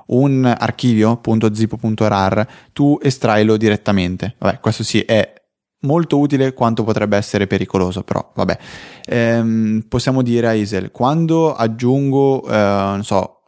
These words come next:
una nuova fo-, una nuova immagine in questa cartella, rinominala aggiungendogli prima la data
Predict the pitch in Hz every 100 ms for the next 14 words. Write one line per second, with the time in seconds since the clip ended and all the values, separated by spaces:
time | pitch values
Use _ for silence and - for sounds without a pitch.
0 | - 131 127 117 120 117 113 110 - 113
1 | 107 123 110 117 127 113 117 113 104 95
2 | - 117 110 104 107 - 131 127 120 113
3 | 117 120 135 147 123 120 120 117 120 117
4 | 117 123 120 110 107 107 107 - 101 95
5 | 95 87 90 92